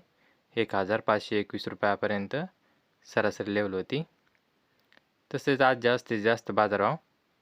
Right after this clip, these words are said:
दोन हजार दोनशे रुपयापासून ते दोन हजार दोनशे बहात्तर रुपयापर्यंत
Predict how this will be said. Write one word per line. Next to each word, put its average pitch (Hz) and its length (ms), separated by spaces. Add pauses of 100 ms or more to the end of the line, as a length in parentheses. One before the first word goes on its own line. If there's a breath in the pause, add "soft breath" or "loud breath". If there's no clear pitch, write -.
दोन 110 160
हजार 110 420
दोनशे 110 320
रुपयापासून 101 600
ते 139 180 (560 soft breath)
दोन 107 160
हजार 98 280
दोनशे 104 400
बहात्तर 113 400
रुपयापर्यंत 101 640